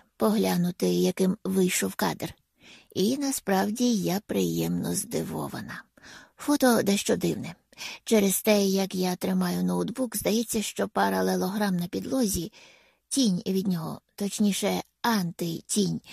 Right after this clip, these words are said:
ніби ноутбук відкидає світло. Я мала рацію. Світло на моєму обличчі досить жорстке, але в контрасті з білою стіною підкреслює контури.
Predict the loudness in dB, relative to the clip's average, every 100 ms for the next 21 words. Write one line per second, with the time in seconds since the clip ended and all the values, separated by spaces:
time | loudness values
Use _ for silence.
0 | -16 -16 -2 4 6 6 4 6 6 4
1 | 0 -4 -2 -2 0 0 0 2 4 2
2 | -2 -10 -12 -14 _ _ _ _ _ _
3 | -2 2 2 0 -4 -4 -6 -8 -12 -20
4 | _ -6 0 2 2 2 2 4 4 2
5 | 2 0 0 -2 -2 -4 -6 -4 -2 0
6 | 0 -2 -4 -4 -6 -8 -6 0 2 2
7 | 0 -2 -2 -2 -4 -2 -2 2 4 4
8 | 4 0 0 0 0 0 -2 -4 -4 -4
9 | -2 -4 -4 -6 -6 -10 -10 -10 -12